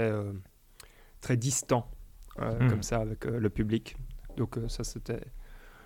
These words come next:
Speaker 1: un bon move de leur part pour pas, euh, pour pas se brûler les fesses, quoi.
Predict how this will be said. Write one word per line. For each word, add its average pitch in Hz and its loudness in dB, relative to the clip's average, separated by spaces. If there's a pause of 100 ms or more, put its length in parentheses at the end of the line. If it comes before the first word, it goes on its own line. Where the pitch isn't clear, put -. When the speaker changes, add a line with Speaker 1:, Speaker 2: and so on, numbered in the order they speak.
(160)
Speaker 1:
un 120 8
bon 143 8
move 139 10
de 120 8
leur 107 4
part 113 -2
pour - -2
pas, 123 -2
euh, 120 -6 (480)
pour - -2
pas 127 2
se - -2
brûler 107 6
les 95 4
fesses, - -4
quoi. - -10